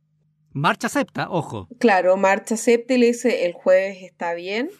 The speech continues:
Speaker 1: <laughs>
Speaker 2: apenas despierta, y él le dice que sí.
Speaker 1: Obvio,
Speaker 2: Y ahora
Speaker 1: perfecto.
Speaker 2: volvemos.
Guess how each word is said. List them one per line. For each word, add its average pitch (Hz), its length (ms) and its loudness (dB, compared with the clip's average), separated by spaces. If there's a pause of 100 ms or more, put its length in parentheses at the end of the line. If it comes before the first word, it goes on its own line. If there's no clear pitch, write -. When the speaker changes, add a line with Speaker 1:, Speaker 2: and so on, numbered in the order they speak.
Speaker 1:
<laughs> - 500 -6 (180)
Speaker 2:
apenas 202 380 -4
despierta, 233 720 -6
y 196 280 -12
él 214 120 -4
le 202 80 -8
dice 214 240 -8
que 269 80 -4
sí. 330 380 -6 (680)
Speaker 1:
Obvio, 220 320 -4
Speaker 2:
Y 285 140 -2
ahora 277 320 2
Speaker 1:
perfecto. 254 120 0
Speaker 2:
volvemos. 233 600 -4